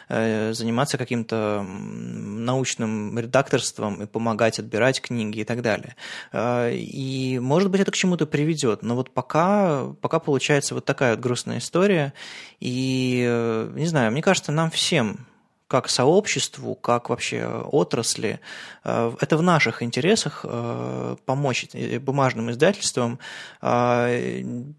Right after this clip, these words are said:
выйти на какой-то, на новый уровень, потому что, ну, э, только издательство может позволить себе, э, купить лицензию на хорошую книгу и издать ее на русском языке,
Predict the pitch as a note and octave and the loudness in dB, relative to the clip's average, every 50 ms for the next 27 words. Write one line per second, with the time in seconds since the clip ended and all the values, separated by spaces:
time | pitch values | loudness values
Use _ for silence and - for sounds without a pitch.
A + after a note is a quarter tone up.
0 | _ - - C#3 C3 B2 A#2+ C3 D3+ E3+ F3+ E3 - - - C#3 C3+ B2+ B2 A#2+ | _ -14 -10 -8 -6 -6 -2 2 2 2 2 2 0 0 2 4 4 4 4 4
1 | A#2+ B2 C3+ C3+ D3 - D#3+ D#3 D3 - - C3+ B2+ C3 C#3 D3+ D#3 C#3+ B2 B2+ | 2 0 -2 -2 -2 4 4 4 4 4 0 -2 0 2 4 4 4 4 4 2
2 | A#2+ - D#3+ D3+ C3 A#2 G#2 G2+ G2 G2+ - - A2+ B2 B2+ C3+ C#3 - - - | 0 2 2 4 4 4 2 2 -2 -4 -6 -6 -4 -2 -2 -2 -2 -2 0 0
3 | B2 B2 B2 - - - - - - _ - - C3+ C3+ C3+ C3+ D3+ D#3 C#3+ - | 0 0 0 -6 -14 -20 -20 -20 -20 _ -8 -6 -4 -4 0 2 2 2 2 0
4 | G#2 A#2 G#2+ G2+ F#2 G#2 G2+ D#2 - _ _ - C3 B2+ C3+ D#3 - G#3+ G#3 - | 0 0 -2 -2 -4 -6 -8 -10 -12 _ _ -14 -12 -10 -8 2 2 2 4 6
5 | G#3 F3 D#3 F#3+ F#3 - - - B2+ B2 A#2+ A2+ A2+ - - B2+ A#2+ B2 B2+ B2 | 4 4 6 6 4 4 2 -2 0 0 0 0 0 0 -2 -2 0 2 2 2
6 | A2 G#2+ - - - A#2+ A#2+ B2+ B2+ B2+ C3+ C3 A#2+ A2 - - - - - - | 2 2 2 0 -2 -2 -4 -2 0 4 4 4 4 2 0 -4 -12 -18 -18 -16
7 | - - - A#2 A#2 A#2 A#2 A2+ A2+ A2+ - - D3 D3 D3 A#2+ - - B2+ - | -8 0 2 4 4 6 4 4 2 2 2 0 0 0 0 -2 0 0 0 0
8 | - - C3+ B2+ A#2+ A#2 A2 A2 A#2 A#2+ A#2 D3 C3+ C#3 C3 A#2+ - - A#2 G#2+ | 2 0 0 0 0 -2 -2 -2 -2 0 2 4 6 6 6 4 2 0 -2 -2
9 | - - - D#3 F#3 G#3 G3+ D3+ A2+ - G2+ A#2 A#2+ A#2+ D3 D#3 E3 - C3+ B2 | -4 -2 0 2 4 4 4 2 0 -2 -2 -4 0 4 4 4 4 4 0 0
10 | A2+ A2 A#2 C#3+ D3+ - - - B2 A#2+ A#2+ A#2 B2 C3 - - - A#2 G2 - | 2 2 2 2 0 0 -4 -4 -4 -4 -2 -2 -2 -4 -4 -4 -6 -6 -6 -6